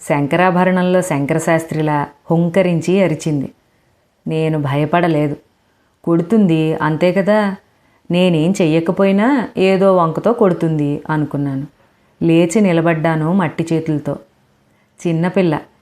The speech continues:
ఏమీ అనుకోకు" అని సర్ది చెప్పింది మా దొడ్డమ్మ.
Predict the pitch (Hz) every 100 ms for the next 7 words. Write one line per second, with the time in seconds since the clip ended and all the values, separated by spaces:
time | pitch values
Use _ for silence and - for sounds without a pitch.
0 | _ 160 160 185 202 170 160 185 175 156
1 | 180 277 277 _ _ - 160 156 151 151
2 | - - 165 147 143 180 196 190 160 156
3 | 165 185 160 147 135 147 151